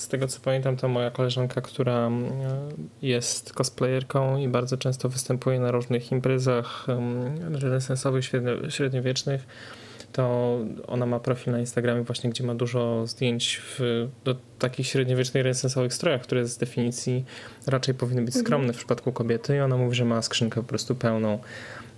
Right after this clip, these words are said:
Speaker 1: e, zdjęć męskich członków.
Speaker 2: No bo cosplay to też jest tematyka, która, e, jest dużą częścią pornografii, więc jakby, no też pewnie,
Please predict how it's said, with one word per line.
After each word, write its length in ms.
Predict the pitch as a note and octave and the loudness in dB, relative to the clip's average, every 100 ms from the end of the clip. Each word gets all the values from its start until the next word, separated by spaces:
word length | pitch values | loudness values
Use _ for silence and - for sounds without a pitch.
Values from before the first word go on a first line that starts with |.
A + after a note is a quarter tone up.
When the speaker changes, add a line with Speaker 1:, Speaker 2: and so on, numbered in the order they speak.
| A#2+ | 0
Speaker 1:
e, 280 | A#2 A#2+ A#2 | 0 0 -2
zdjęć 440 | A#2 A#2+ G#2+ - | -2 0 0 0
męskich 380 | G#2+ G#2 - - | 0 0 -4 -6
członków. 500 | - A2 B2+ - - - - - | -4 -4 -4 -10 -14 -16 -16 -4
Speaker 2:
No 180 | B3+ C#4+ | 0 2
bo 80 | D#4+ D#4+ - B3+ - | 2 0 -2 -6 -2
cosplay 340 | C4+ C4 C#4 | -2 0 0
to 100 | C#4+ | 2
też 160 | C#4+ E4+ | 2 2
jest 120 | D4+ | 2
tematyka, 460 | B3+ A3+ A3+ A3 G#3+ | 2 2 0 0 -2
która, 520 | - G#3+ G3+ G3 F#3+ | -2 -2 0 0 0
e, 640 | G3 G3 G3+ G#3 G#3+ G#3+ | -2 -4 -2 0 0 0
jest 440 | G#3+ G#3+ - G#3+ | 0 0 -2 -4
dużą 320 | G#3 A3 B3 B3+ | -2 2 2 2
częścią 500 | B3 G#3+ - A#3 A#3+ | 2 2 2 2 2
pornografii, 640 | B3+ C#4+ D4+ D#4 - G3+ | 2 2 2 0 -2 -6
więc 400 | F#3+ G3+ - - | -4 -6 -8 -8
jakby, 320 | G#3 G#3 G#3 G#3 G#3+ - - - - - C#4+ | -8 -8 -8 -6 -8 -12 -18 -20 -20 -4 2
no 100 | D#4 | 4
też 180 | F4 | 2
pewnie, 440 | - D4+ D4+ C#4 | 4 4 4 4